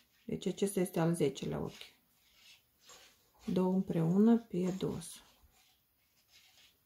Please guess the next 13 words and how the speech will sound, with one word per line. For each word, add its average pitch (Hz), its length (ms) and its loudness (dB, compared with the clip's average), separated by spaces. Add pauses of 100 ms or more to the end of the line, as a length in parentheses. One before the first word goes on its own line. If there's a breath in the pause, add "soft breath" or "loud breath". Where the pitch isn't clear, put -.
(3000)
Întoarcem 208 640 6
lucrul. 190 440 0 (2250)
Luăm 196 680 4 (200)
acest 202 400 2
ochi 190 180 0
nelucrat 180 720 2
și - 100 -6
îl 220 100 6
numărăm 196 500 6
ca 190 260 -4
fiind 208 320 2
primul. 190 420 0
Unu, 247 540 4